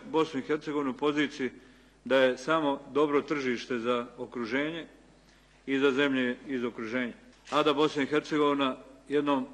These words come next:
potpuno lošom privatizacijom na nivou entiteta jednog i drugog je napravila patuljastu privredu koja ne može, naravno, da bude konkurentna. To su stvari koje su činjene u kontinuitetu,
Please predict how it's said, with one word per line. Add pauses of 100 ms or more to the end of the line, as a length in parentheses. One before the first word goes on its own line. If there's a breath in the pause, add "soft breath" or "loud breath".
potpuno
lošom
privatizacijom
na
nivou
entiteta
jednog
i
drugog (560 loud breath)
je
napravila
patuljastu
privredu
koja
ne
može,
naravno, (200)
da
bude (140)
konkurentna. (460)
To
su
stvari (340)
koje
su
činjene
u
kontinuitetu,